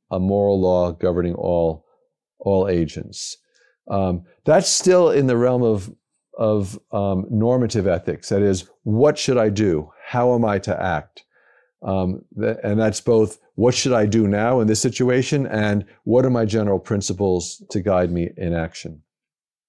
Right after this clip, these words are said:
Then you have a whole lot different set of questions about what, and this is what philosophers call metaethics. We're getting way off piste here from the, uh,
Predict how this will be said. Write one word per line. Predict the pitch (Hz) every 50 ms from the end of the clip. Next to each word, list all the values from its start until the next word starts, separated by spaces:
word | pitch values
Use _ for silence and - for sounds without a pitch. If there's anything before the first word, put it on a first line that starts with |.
| _ _ _ _ _ _ _ _ _ _ _ _ _ -
Then | 117 120 147 185 240
you | 320 320 180
have | 143 131 143 139 131 123
a | 120 123
whole | 110 123 139 131
lot | 123 120 117 117
different | 107 135 160 151 196 165 131
set | - 135 117
of | 107 95 -
questions | - - 107 98 90 - - - 85 87 101 107 - - - _ _ _ _ _ -
about | - 123 113 120 135 131 127 120 120 - -
what, | - - 117 113 127 151 151 151 135 - - _ _ _ - - -
and | 117 117 - 127 123 131
this | 143 143 -
is | 135 117 120
what | 113 117 110 - - _
philosophers | - - 120 113 110 110 110 - - 107 95
call | - - 113 101 95
metaethics. | 95 95 107 113 127 127 113 101 95 90 - - 90 - - - - - - - _ _ _ _ _ _ _ _ -
We're | - 104 98 - 135 139
getting | 135 170 175 156 127 117 120
way | 117 131 131 123
off | 120 110 104 - -
piste | - - 131 113 - - -
here | 107 90 82 73
from | - - - 107 95 87 90
the, | 92 95 95 95
uh, | - 95 92